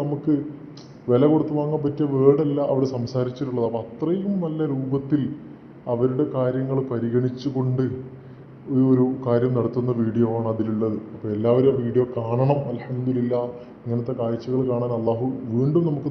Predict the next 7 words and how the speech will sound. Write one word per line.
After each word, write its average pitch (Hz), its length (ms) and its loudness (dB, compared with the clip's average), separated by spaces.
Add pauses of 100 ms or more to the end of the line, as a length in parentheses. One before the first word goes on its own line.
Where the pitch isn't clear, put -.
തൗഫീക്ക് 120 400 0
നൽകുമാറാവട്ടെ. 110 760 -2 (520)
ഇത്തരത്തിലുള്ള 147 500 0 (100)
നിരവധി 131 380 0 (140)
കാര്യങ്ങൾ 127 380 -2
നൂറ 117 120 2 (100)
ഹബീബിലൂടെ 127 440 -2